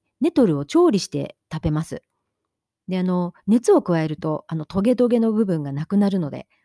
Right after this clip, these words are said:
まあ、安心してください。ということで、はい、今回のエピソードは、えー、東洋医学を学ぶシリーズの第二弾です。で、その中でも、えー、中医学、えー、中国の伝統ち-、あの、自然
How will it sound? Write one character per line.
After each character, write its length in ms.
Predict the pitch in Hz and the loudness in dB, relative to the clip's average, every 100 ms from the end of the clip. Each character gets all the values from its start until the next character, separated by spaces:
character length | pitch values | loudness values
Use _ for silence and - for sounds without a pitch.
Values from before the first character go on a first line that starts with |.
| - | -14
ま 100 | 143 - _ | -14 -14 _
あ、 80 | 175 | -6
安 80 | 175 | -6
心 220 | - 147 | -6 -10
し 80 | - | -10
て 100 | 156 | -12
く 80 | 143 | -10
だ 100 | 139 | -10
さ 160 | - | -10
い。 100 | 139 _ _ _ _ _ _ _ _ _ _ _ _ | -10 _ _ _ _ _ _ _ _ _ _ _ _
と 80 | |
い 60 | 294 | 0
う 40 | |
こ 120 | 294 294 | 2 0
と 100 | 285 | 2
で、 240 | 147 - _ _ | 0 -6 _ _
は 140 | _ 180 | _ -8
い、 100 | - _ | -8 _
今 220 | 220 202 | -2 0
回 180 | 165 156 | -2 -4
の 100 | - | -4
エ 80 | 202 | -6
ピ 80 | - | -6
ソ 180 | 170 | -8
ー 20 | 151 | -6
ド 100 | 156 | -2
は、 220 | 240 - | -2 -2
え 160 | - 143 | -6 -8
ー、 40 | - | -6
東 260 | 247 302 | 0 0
洋 200 | 311 330 | 2 0
医 120 | - 311 | 0 -2
学 300 | 226 - 151 | -2 -4 -8
を 60 | |
学 300 | 143 151 156 | -6 -8 -8
ぶ 60 | 156 | -8
シ 140 | - | -8
リ 160 | 170 160 | -8 -8
ー 40 | |
ズ 60 | 156 | -4
の 220 | 208 - - | -4 -4 -4
第 240 | 202 247 | -2 0
二 120 | 180 | 0
弾 200 | 233 202 | 0 0
で 140 | 147 139 | -4 -10
す。 180 | - _ _ _ _ _ _ _ _ | -14 _ _ _ _ _ _ _ _
で、 100 | 240 | -6
そ 120 | 254 | -2
の 140 | 285 320 | 0 0
中 240 | 370 294 | 0 0
で 120 | 208 | 0
も、 300 | 190 214 226 - | 0 2 0 -2
え 140 | 151 | -8
ー、 40 | 143 | -8
中 300 | - 285 349 | -2 2 4
医 120 | 381 | 2
学、 440 | 262 190 - 143 - _ _ - | 0 -6 -10 -12 -12 _ _ -20
え 60 | |
ー、 20 | 147 | -8
中 240 | - 381 | 2 4
国 280 | 302 - 147 | 4 0 -6
の 80 | 135 | -4
伝 300 | 180 214 220 | -2 -2 -2
統 260 | 233 226 214 | -2 -2 -2
ち-、 220 | - - - | -8 -14 -4
あ 100 | 180 | -2
の、 80 | 180 | -2
自 160 | 185 | -4
然 320 | 196 220 214 | -2 0 0